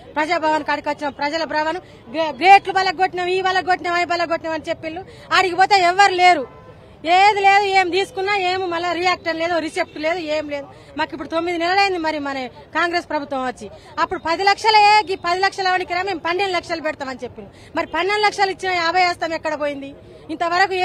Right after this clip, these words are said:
ఏది లేదయ్యా. మాకు తొందరగా మమ్మల్ని గుర్తించి మాకు తొందరగా మాకు విడుదల చేయాలని కోరుకుంటున్నాం. ఇప్పుడు పోతే ఎక్కడి నుంచో ఇలా వంద మంది వచ్చి, వేలాది మంది వస్తారు, ఇంకా వస్తారు.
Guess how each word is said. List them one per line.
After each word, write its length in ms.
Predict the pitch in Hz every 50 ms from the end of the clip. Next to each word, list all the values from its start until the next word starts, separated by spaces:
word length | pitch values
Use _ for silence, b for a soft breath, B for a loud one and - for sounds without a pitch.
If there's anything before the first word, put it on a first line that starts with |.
| 381 392
ఏది 160 | 403 392 370 370
లేదయ్యా. 360 | 359 349 330 320 302 277 254 254 - - - - - - - - - 294
మాకు 160 | 320 294 - 320
తొందరగా 320 | 330 349 359 381 381 381 359
మమ్మల్ని 240 | 359 359 349 339 311 269 339
గుర్తించి 360 | 359 - 392 381 320 370 359 330
మాకు 160 | 339 330 320 - 320
తొందరగా 380 | 330 339 349 349 339 339 330 320 302 285 - B B B B B B
మాకు 160 | 302 311 320 285
విడుదల 280 | 339 359 370 392 392 359 285 359
చేయాలని 380 | 349 349 339 339 330 349 - - 330
కోరుకుంటున్నాం. 640 | 359 349 349 294 311 285 - 262 240 220 202 190 - - - - -
ఇప్పుడు 180 | - 349 370 339 370
పోతే 260 | 381 403 415 415 381 370 359
ఎక్కడి 220 | 349 - 381 370 359 359
నుంచో 140 | 349 381 415 415
ఇలా 100 | 392 370 349
వంద 180 | 359 359 370 349 349
మంది 160 | 370 381 403 392
వచ్చి, 180 | 370 370 - - B B B 339
వేలాది 380 | 359 403 403 392 392 392 381 359
మంది 160 | 370 392 415 415 392
వస్తారు, 280 | - - 359 339 330 339
ఇంకా 180 | 349 508 440 403 381
వస్తారు. 380 | - - 359 330 311 269 247